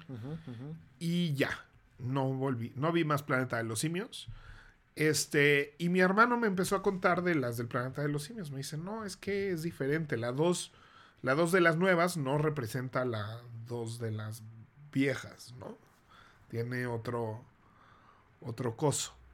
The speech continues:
Speaker 2: ahí".
Speaker 1: Ujú, ujú.
Speaker 2: Y como que me quedé con esa semilla y dije, "Creo que sí me gustaría ver todas las del Planeta de los Simios alguna vez.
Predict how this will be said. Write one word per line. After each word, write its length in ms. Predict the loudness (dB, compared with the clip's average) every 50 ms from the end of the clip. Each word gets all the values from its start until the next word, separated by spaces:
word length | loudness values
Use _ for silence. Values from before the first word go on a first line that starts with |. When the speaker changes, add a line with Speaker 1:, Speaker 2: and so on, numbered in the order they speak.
| -20 -20 -12
Speaker 2:
ahí". 320 | -8 -6 -4 -4 -6 -8 -12 _ _ _ _ _ -14
Speaker 1:
Ujú, 300 | -12 -10 -10 -10 -12 -12 -14 -16 -20 -20 _ _ -16
ujú. 300 | -14 -12 -12 -12 -12 -14 -14
Speaker 2:
Y 60 | -2 2
como 240 | 2 2 4 2 0
que 80 | -2
me 140 | -2 -2 0
quedé 220 | 2 4 4 4 2
con 180 | 2 0 0
esa 160 | -2 -2 -2
semilla 480 | -2 0 0 0 0 -2 -2 -2 -2 -2
y 40 | -2
dije, 300 | -2 -4 -4 -4 -6 -4 -2
"Creo 180 | 0 0 0
que 100 | -2 -4
sí 140 | -4 -4 -2
me 100 | -2 0
gustaría 420 | 0 0 0 0 0 0 2 2
ver 160 | 2 2 0 -2
todas 340 | 0 0 2 2 2 2 2
las 140 | 0 -2 -2
del 80 | -4 -6
Planeta 360 | -4 -4 -4 -4 -4 -4 -4
de 40 | -4
los 140 | -4 -4 -6
Simios 260 | -6 -6 -6 -6 -6
alguna 340 | -6 -6 -4 -4 -4 -2 -2
vez. 360 | -4 -4 -6 -8 -12 -14 -16